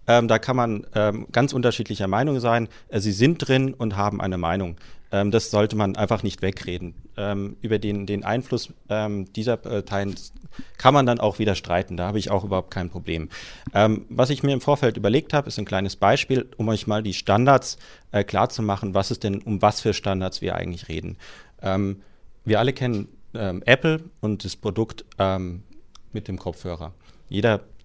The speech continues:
kennt Apple mit den weißen Kopfhörern und die große Debatte, die in letzter Zeit auch in den Medien waren,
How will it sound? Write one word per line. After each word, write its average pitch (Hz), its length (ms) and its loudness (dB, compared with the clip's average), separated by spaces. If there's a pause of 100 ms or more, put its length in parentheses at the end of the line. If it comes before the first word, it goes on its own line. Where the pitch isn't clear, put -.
(140)
kennt 135 340 2 (140)
Apple 110 260 0
mit 101 160 -2
den 92 120 -4
weißen 90 280 -4
Kopfhörern 127 520 -2 (400)
und 101 420 0
die 104 60 0
große 104 300 -2
Debatte, 123 340 -2
die 127 140 -4
in 117 60 -4
letzter 113 280 -6
Zeit 104 300 -4
auch 98 100 -4
in 95 80 -2
den 92 100 -2
Medien 117 340 2
waren, 104 260 2